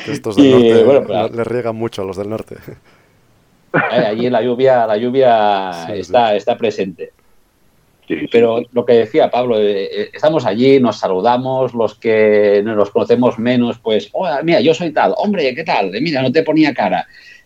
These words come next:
Speaker 2: Eh, y es fantástico porque, digo, nos vemos una vez al año, bueno, lo-,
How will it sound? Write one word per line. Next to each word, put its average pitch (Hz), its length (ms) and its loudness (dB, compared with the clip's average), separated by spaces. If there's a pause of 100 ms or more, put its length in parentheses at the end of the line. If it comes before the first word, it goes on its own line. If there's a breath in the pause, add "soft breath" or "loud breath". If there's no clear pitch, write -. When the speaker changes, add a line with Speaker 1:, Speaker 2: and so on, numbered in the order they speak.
(100)
Speaker 2:
Eh, 101 600 4
y 104 60 -2
es 107 100 -4
fantástico 117 680 0
porque, 92 680 -2
digo, 104 260 -2
nos 104 200 0
vemos 147 260 2
una 143 140 4
vez 120 160 2
al 120 100 2
año, 151 300 0
bueno, - 260 0
lo-, 80 200 -10